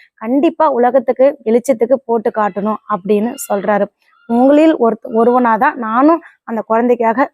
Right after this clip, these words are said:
குரல் கொடுத்தேன். எத்தனையோ பேரு இதுக்காக குரல் கொடுத்திருக்காங்க, அதெல்லாம் நானும் ஒருத்தன் அப்படின்னு சொல்றாரு. அப்படி சொல்லக்கூடிய அண்ணன் ஏன் ஸ்ரீமதிக்காக குரல் கொடுக்காம இருந்திருக்காரு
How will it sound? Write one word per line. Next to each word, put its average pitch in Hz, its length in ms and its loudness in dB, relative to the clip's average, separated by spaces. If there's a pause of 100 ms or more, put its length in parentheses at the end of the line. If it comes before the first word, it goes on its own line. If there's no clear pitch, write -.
(140)
குரல் 233 240 -4
கொடுத்தேன். 214 380 -4 (340)
எத்தனையோ 320 380 2 (100)
பேரு 285 220 4 (240)
இதுக்காக 226 460 -2
குரல் 240 260 0
கொடுத்திருக்காங்க, 208 520 -6 (300)
அதெல்லாம் 220 380 -2
நானும் 226 360 0
ஒருத்தன் 196 380 -6 (340)
அப்படின்னு 220 320 -12
சொல்றாரு. 202 360 -4 (440)
அப்படி 302 240 0 (220)
சொல்லக்கூடிய 262 460 2 (140)
அண்ணன் 208 340 -4 (420)
ஏன் 392 180 2
ஸ்ரீமதிக்காக 262 720 0 (140)
குரல் 233 260 -4
கொடுக்காம 202 460 -6 (200)
இருந்திருக்காரு 208 600 -4